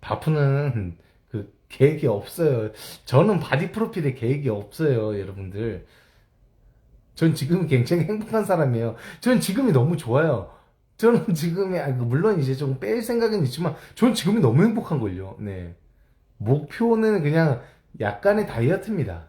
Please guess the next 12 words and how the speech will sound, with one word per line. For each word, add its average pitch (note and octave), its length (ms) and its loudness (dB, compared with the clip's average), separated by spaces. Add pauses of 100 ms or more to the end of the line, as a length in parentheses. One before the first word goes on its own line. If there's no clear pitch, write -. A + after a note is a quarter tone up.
(120)
예, G2 200 -4
여러분들 D3+ 280 -4
지금 F3+ 240 -4
뭐, A2+ 220 0 (320)
뭐 B2 120 -6
저희 E3 260 4
뭐, B2+ 340 -4
뭐 B2+ 320 -4
이게, B2 160 -6
이게, C#3 220 -2
아, F#2 180 -8
없어요. A#2+ 680 -4